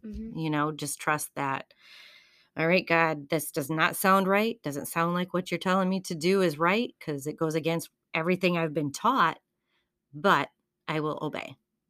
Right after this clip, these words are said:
Speaker 1: Because he's, it's coming from one, the whole, like, God. It's not like, it's like saying, like, your mother tells you something and then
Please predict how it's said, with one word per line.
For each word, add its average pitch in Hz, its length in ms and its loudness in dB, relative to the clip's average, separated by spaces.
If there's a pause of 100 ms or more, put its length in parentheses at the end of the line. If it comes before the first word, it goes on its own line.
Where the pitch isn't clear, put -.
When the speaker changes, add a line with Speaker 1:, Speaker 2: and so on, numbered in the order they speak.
(220)
Speaker 1:
Because - 380 -14
he's, 202 340 -8 (100)
it's 208 180 -12
coming 262 320 0
from 208 240 -8
one, 214 300 -6 (120)
the 180 200 -8
whole, 208 480 -6 (120)
like, 185 220 -10 (120)
God. 185 340 0
It's 175 160 -14
not 208 280 -4
like, - 280 -14 (680)
it's - 140 -8
like 196 140 -2
saying, 196 360 0
like, 175 200 -8
your 180 120 -6
mother 180 440 -6
tells 175 340 -8
you 175 100 -10
something 165 400 -14
and 165 200 -14
then 165 260 -14